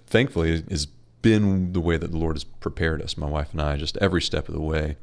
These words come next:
It's been very clear, here's the direction we're going. And this, this was no different. And, and, and it's, it's really been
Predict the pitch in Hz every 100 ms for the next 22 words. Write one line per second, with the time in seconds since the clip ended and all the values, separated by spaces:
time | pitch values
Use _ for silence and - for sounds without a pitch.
0 | - - 87 80 76 - 85 - 95 82
1 | - 85 67 - - - - 82 80 -
2 | 78 78 73 - 73 73 76 69 - -
3 | - - - - - - - - 82 76
4 | 78 76 - 82 - 87 80 90 90 87
5 | 82 - 62 - - - - 85 82 85
6 | 80 82 82 80 82 - - 90 - 92
7 | 95 90 90 90 87